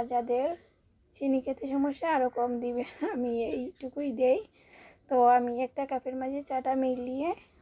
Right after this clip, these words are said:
হচ্ছে আমি দুই কাপে নিয়ে নেই, একদম সহজ উপায়ে। তো আপনারা যারা যারা আছেন সবাই ভালো থাকবেন, সুস্থ থাকবেন। আমার আজকের ভিডিওটি এই পর্যন্ত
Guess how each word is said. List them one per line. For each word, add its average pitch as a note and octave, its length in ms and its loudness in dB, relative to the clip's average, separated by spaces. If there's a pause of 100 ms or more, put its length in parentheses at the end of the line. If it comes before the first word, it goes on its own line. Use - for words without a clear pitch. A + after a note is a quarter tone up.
হচ্ছে A#3+ 500 -8
আমি A#3+ 280 -6
দুই A#3 240 -4
কাপে A#3+ 320 -8
নিয়ে A#3+ 320 -2
নেই, B3+ 240 -4 (440)
একদম B3 420 -2
সহজ C4 420 2
উপায়ে। A#3+ 420 -4 (760)
তো B3+ 120 -2 (320)
আপনারা C4+ 400 0
যারা B3+ 260 2
যারা B3+ 320 -2
আছেন D#4+ 360 -4 (720)
সবাই B3 340 -6
ভালো B3+ 280 -2
থাকবেন, D4+ 520 -4
সুস্থ - 440 -10
থাকবেন। B3 480 -6 (680)
আমার B3 260 -4
আজকের B3+ 460 -4
ভিডিওটি B3+ 520 -4 (200)
এই A#3+ 180 0
পর্যন্ত B3 540 -4